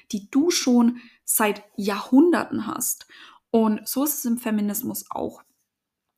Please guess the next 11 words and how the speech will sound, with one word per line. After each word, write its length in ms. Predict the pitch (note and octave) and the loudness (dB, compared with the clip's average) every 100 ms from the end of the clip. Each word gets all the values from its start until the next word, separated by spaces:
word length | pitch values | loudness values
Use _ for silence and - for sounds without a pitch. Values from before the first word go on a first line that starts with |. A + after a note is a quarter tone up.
| - - | -20 -8
Und 340 | A3+ A3+ A3 G#3+ - - - | -2 2 2 0 -10 -20 -12
ich 180 | - - | -10 -6
glaub, 200 | B3+ C#4 | -4 -4
dass 160 | C4 B3+ | -4 -4
es 140 | B3 | -2
einfach 280 | A#3 A#3 - | -2 -2 -8
schwierig 540 | - G#3+ B3 C#4 C#4 | -6 -2 0 -2 -4
ist. 280 | C#4 C#4 - | -6 -6 -12
Ich 140 | A3 - | -12 -2
find 260 | B3+ A#3+ | 2 2
auch, 260 | A3+ G#3+ | 0 -6